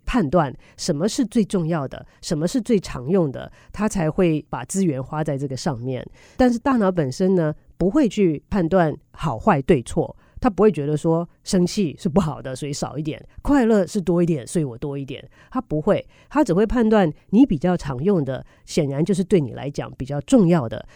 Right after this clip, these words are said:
所以他在大脑的回路里面就会让它越来越有效率，让它越来越快，来帮助你处理周遭的事情。所以我们一般常用的习惯的一些想法呀、行为啊，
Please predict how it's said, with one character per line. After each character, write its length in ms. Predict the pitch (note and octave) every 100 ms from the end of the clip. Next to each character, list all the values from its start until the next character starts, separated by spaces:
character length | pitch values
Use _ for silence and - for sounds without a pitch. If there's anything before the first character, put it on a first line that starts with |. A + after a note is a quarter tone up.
| _
所 180 | - F#3
以 80 | D#3+
他 180 | - E3+
在 360 | F#3 E3 C#3+ - _
大 160 | F3
脑 120 | C#3+ A#2
的 140 | C3
回 200 | - B2+
路 200 | G#3+ G#3+
里 140 | B2+
面 260 | C3 E3 B2 - -
就 140 | - F3+
会 160 | F3+
让 240 | D#3 E3+ C#3+
它 280 | D3+ D3 D3+ -
越 160 | G#3+
来 120 | C#3+ C3+
越 120 | D3+
有 100 | A2+
效 320 | - A3+ C3
率， 260 | F3 C#4+ - _
让 160 | D#3+ D3+
它 140 | D3+
越 140 | D#3+
来 120 | A2+ A#2
越 160 | D3
快， 400 | - - G#3+ C3 - _
来 160 | D#3 C#3 - -
帮 180 | A#3+
助 160 | C4+ B3+
你 220 | D#3 A2 - -
处 240 | - D#3+
理 200 | G3 B2+ -
周 180 | D3
遭 180 | D3 C#3
的 160 | C3 B2
事 280 | - - C3+
情。 200 | C3 - D#3 _ _ _ _ _ _
所 200 | - -
以 360 | C#4+ B3+ E3+ D3+ -
我 100 | D#3+
们 160 | F3
一 60 | A3
般 440 | - G#3 G#3 G#3+ - -
常 320 | - C3+ D3
用 260 | A#3+ G3
的 220 | C#3+ C3+ - _
习 420 | - - - D#3
惯 280 | G3 C4 G3+
的 120 | D3 C#3
一 120 | F3
些 400 | - E3 D#3+ E3 -
想 340 | - B2 D3+
法 280 | F3+ B2+ G#2+
呀、 260 | C3 C#3 - _ -
行 340 | - C3 E3+
为 220 | D#3 B2+
啊， 240 | C#3+ D3